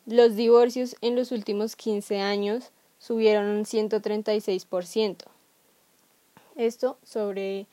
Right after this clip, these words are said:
un estudio que hizo el I N E G I. Y, pues, son factores evidentemente influyentes.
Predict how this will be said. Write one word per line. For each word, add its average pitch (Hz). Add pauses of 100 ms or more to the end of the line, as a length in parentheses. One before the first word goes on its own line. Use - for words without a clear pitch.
(560)
un 226
estudio 208
que 208
hizo 196
el 190
I 214
N 196 (180)
E 196
G - (100)
I. 202 (1000)
Y, 240
pues, 233
son 247
factores 254
evidentemente 247
influyentes. 226